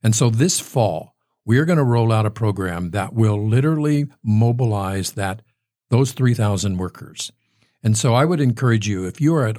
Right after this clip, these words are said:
all interested in serving in God's kingdom in the medical professional, stay tuned for what we are going to announce this fall. I can tell you firsthand that I have seen healthcare professionals, doctors, nurses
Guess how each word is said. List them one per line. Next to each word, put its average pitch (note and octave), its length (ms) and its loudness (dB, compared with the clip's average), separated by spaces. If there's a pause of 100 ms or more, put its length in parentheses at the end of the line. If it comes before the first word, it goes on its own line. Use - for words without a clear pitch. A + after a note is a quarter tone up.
all D3+ 300 -2
interested - 560 -6 (360)
in B2 180 2
serving D#3 600 0
in A2+ 220 0
God's A#2+ 360 -2
kingdom F#2+ 460 -2 (1080)
in A#2+ 120 4
the A#2 80 4
medical A#2+ 340 0
professional, G2+ 720 -4 (300)
stay A#2+ 400 0
tuned G2 600 -2
for G2+ 120 -6
what F#2 280 -8
we G2 160 -4
are F2 80 -6
going E2+ 240 -14
to F#2+ 140 -20
announce E2+ 340 -10
this - 180 -16
fall. - 400 -8 (840)
I B2+ 120 0
can F3+ 160 0
tell F3 160 2
you C3 160 2
firsthand G#2 680 -2 (600)
that A#2+ 100 2
I B2+ 120 2
have C#3 180 2
seen D3 560 -2
healthcare B2+ 400 -2
professionals, A2 500 -4
doctors, A2 720 -4 (260)
nurses A2 680 0